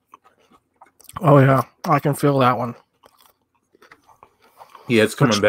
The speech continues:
Speaker 2: back now.
Speaker 1: but still not unbearable.
Speaker 2: But there's something there. It's,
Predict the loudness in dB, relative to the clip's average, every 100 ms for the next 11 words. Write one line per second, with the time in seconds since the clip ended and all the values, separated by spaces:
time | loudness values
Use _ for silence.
0 | 0 -2 -12 -14 -16 -16 -8 -4 -2 2
1 | 4 4 2 0 -2 -2 -4 -8 -14 _
2 | _ _ _ _ _ _ _ _ _ -20
3 | _ _ _ _ -8 -8 0 2 4 2
4 | -2 -4 -10 -10 -8 -8 -10 -16